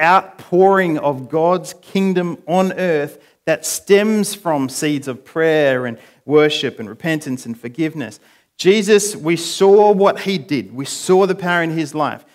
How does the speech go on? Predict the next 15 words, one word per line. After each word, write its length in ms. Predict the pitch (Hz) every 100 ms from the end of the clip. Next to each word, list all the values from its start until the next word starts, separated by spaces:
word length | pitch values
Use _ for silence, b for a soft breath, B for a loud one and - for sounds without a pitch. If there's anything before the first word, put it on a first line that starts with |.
| b -
We 100 | 135
read 340 | 139 180 170
it. 120 | -
He 120 | 131
calmed 840 | 127 - - 185 196 214 220 214 180
the 80 | 220
storm, 680 | - - 175 160 147 160 165 B _
told 260 | - 165
the 100 | 143
wind 380 | 131 139 185 202
and 120 | 208
the 60 | 202
waves 360 | 185 180 175 175
to 80 | 170
settle, 360 | - 156 151